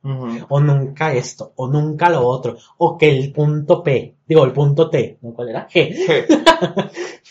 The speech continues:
Speaker 2: Perdón, ah, un dato real, yo sí tengo dislexia, ¿eh? Mm, si
Speaker 1: ¿Quién lo
Speaker 2: ustedes
Speaker 1: tiene?
Speaker 2: Sí, o sea, no es que yo lo inventé. Les cuento rápido mi dislexia, no. Dijo histriónico que
Speaker 1: ¿Yo?
Speaker 2: no.
Speaker 1: Yo no
Speaker 2: Sí,
Speaker 1: dije nada,
Speaker 2: con
Speaker 1: yo
Speaker 2: los
Speaker 1: dije
Speaker 2: ojos. Bueno, la cosa en corto,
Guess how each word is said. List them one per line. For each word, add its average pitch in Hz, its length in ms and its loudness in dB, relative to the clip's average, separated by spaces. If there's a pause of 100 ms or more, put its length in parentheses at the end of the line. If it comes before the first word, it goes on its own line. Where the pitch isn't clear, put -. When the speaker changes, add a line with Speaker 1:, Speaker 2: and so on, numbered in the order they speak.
(480)
Speaker 2:
Perdón, 202 520 4 (120)
ah, 190 160 -2
un 214 140 4
dato 165 360 6
real, 147 340 4
yo 185 120 6
sí 190 160 0
tengo 165 280 4
dislexia, 135 680 0
¿eh? 277 180 2 (260)
Mm, 196 220 4 (120)
si 208 160 -2
Speaker 1:
¿Quién 175 40 4
lo 151 60 2
Speaker 2:
ustedes 220 220 8
Speaker 1:
tiene? 107 160 -6 (200)
Speaker 2:
Sí, 131 340 0
o 135 40 -2
sea, 143 140 4
no 165 160 4
es 175 120 0
que 214 140 4
yo 190 100 6
lo 190 80 4
inventé. 139 640 0 (300)
Les 160 200 4
cuento 180 400 4
rápido 190 320 2
mi 170 120 0
dislexia, 160 560 0
no. 143 340 -4 (140)
Dijo 143 680 -2 (380)
histriónico 147 540 -2
que - 80 6
Speaker 1:
¿Yo? 220 80 10
Speaker 2:
no. 392 380 4 (100)
Speaker 1:
Yo 415 120 4 (120)
no - 100 6
Speaker 2:
Sí, 359 80 4
Speaker 1:
dije 214 160 0
nada, 214 180 4
Speaker 2:
con 156 80 4
Speaker 1:
yo 147 60 4
Speaker 2:
los - 140 0
Speaker 1:
dije 220 140 4
Speaker 2:
ojos. 165 440 0 (720)
Bueno, 165 320 4
la 156 200 0
cosa 190 180 4
en 196 100 -2
corto, 127 380 2